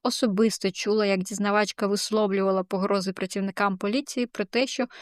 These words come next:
прийде руський мір, та для них настануть негативні наслідки. Також помічниця чергового зазначила, що в соцмережах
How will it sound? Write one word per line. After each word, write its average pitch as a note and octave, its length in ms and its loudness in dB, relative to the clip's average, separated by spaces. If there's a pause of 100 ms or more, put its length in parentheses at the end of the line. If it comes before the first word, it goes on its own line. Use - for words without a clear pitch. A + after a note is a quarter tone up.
(240)
прийде G3+ 460 0
руський G3+ 460 0
мір, F#3+ 280 0 (340)
та A3 100 2
для G#3 180 2
них A3 280 0
настануть G3 600 0
негативні G#3+ 680 0
наслідки. G3 680 -4 (360)
Також D4+ 320 2
помічниця C4+ 600 -2
чергового B3 680 2
зазначила, B3 640 0
що A#3+ 280 -4
в A#3 60 -8
соцмережах B3 640 -4